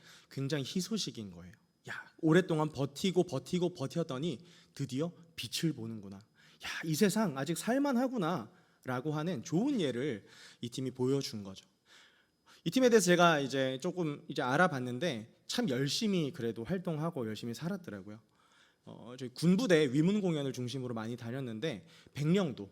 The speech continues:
아시죠? 저기 해병대 있는 거기는 열두 시간씩 걸린대요. 거기 가서 공연 한 번 하고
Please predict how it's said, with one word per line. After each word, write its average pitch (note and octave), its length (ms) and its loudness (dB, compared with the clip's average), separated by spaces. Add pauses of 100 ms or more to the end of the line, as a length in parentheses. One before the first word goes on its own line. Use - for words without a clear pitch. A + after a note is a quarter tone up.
(140)
아시죠? G#2 520 -10
저기 G#2 200 -14
해병대 F3+ 440 -2
있는 A2+ 200 -6
거기는 B2 400 -8
열두 C3+ 280 -2
시간씩 F3+ 400 -4
걸린대요. G#2 400 -10 (140)
거기 D3 260 -4
가서 C#3 360 -6 (260)
공연 C#3+ 300 0
한 E3+ 160 0
번 D#3 120 -2
하고 F3 400 -4